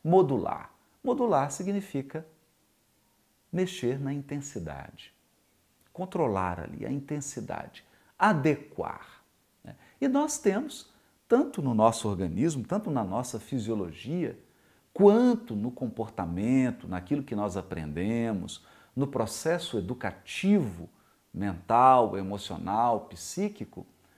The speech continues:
mecanismos para corrigir excessos e para suprir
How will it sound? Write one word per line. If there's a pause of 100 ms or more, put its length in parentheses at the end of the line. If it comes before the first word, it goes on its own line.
mecanismos
para (1000)
corrigir (360)
excessos (340)
e
para
suprir